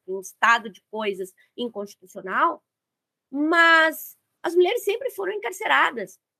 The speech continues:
em casa, posteriormente nos conventos, posteriormente com o paradigma todo positivista, da criminologia positivista nos manicômios,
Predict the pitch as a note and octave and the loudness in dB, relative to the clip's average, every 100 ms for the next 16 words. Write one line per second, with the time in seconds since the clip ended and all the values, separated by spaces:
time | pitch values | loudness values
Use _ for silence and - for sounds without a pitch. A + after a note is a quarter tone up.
0 | _ E4 F#4+ - B3+ B3 B3 C4 C#4 C4+ | _ 4 4 4 2 2 0 -4 -6 -8
1 | _ _ _ G4 G4+ - - D#4+ D#4 C#4 | _ _ _ 4 4 2 -4 -2 0 0
2 | C#4+ C4+ C4+ C4+ C#4 - B3 A3+ G#3 G#3+ | -2 -4 -6 -8 -8 -8 -8 -8 -2 0
3 | A3+ C4+ C#4 _ - _ _ _ _ G#4 | 0 -2 -8 _ -20 _ _ _ _ 0
4 | G#4 A4 - E4+ E4 D4+ D4 C#4+ C#4+ - | 2 2 -2 -8 -6 -4 -2 -4 -4 -8
5 | D4 C#4+ D4+ - D4 D4 B3 G#3 C#4+ D#4+ | -6 -6 -6 2 2 2 -2 -8 -4 -4
6 | E4+ C#4 - C#4 A#3+ - _ - C4+ C#4 | -4 -4 0 -2 -2 -14 _ 4 6 6
7 | C4 - A3 G#3+ C4+ C#4 C#4+ A#3 C4 C4+ | 2 -10 -10 -6 -4 -2 0 2 2 0
8 | C4+ C4+ B3+ B3+ A3 B3+ B3+ B3+ A3+ A3 | -8 -6 -6 -6 -8 -10 -8 -8 -10 -16
9 | A3 G#3+ A#3 - - C4+ A3 B3 B3+ - | -16 -12 -12 -10 -4 -4 -2 -4 -4 -4
10 | C4 B3+ C#4 D4+ - | -2 -2 -6 -10 -16